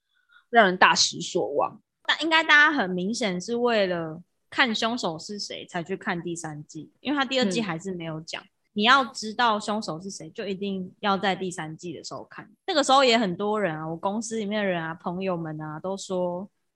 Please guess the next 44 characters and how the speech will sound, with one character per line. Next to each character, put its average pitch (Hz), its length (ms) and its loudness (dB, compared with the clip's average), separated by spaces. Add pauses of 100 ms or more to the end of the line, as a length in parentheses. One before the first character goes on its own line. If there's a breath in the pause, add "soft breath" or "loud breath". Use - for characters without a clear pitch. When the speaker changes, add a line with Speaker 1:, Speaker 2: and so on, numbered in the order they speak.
(480)
Speaker 2:
如 214 120 2
果 196 400 0
第 269 120 2
三 226 180 6
季 226 160 -4
上 190 260 0
的 165 80 -6
话， 185 240 -2
大 214 160 0
家 208 200 4
一 190 40 0
定 202 160 -2
会 196 120 -2
去 196 140 -4
拉 175 500 -2
最 247 100 0
后 247 100 4
一 247 120 0
集 180 260 -4
或 202 60 -2
者 208 80 -4
最 214 180 -2
后 214 100 2
两 160 280 -2
集 160 200 -10
的 160 200 -6
那 170 120 -6
个 143 400 -10 (420)
内 226 200 8
容 170 240 2
去 208 100 -4
看 202 280 -2
到 180 140 -4
底 180 140 -14
是 180 160 -12
谁。 - 300 -10 (340)
就 359 140 0
其 226 180 0
实 214 60 4
可 254 140 2
以 220 80 0
看 247 100 0
到 226 160 4
说 214 500 -6